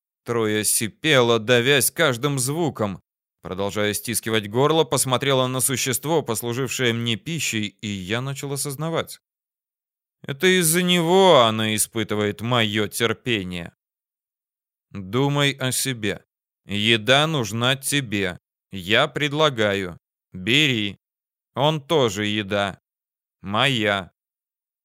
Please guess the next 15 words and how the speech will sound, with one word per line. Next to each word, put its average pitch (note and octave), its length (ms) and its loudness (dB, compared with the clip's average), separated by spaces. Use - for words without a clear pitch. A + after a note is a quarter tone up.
Разве C3 560 4
это C#3+ 240 4
непонятно? G2+ 800 -6
Разумно A#2+ 920 2
и G#2 80 -8
естественно G#2 960 -2
поступать G#2 600 -4
именно A#2 320 -2
так. C#3+ 340 -4
Почему B2+ 520 0
же F#3 240 2
она D#3+ 300 2
нуждается B2 640 2
в B2+ 60 0
объяснениях? C3+ 840 -4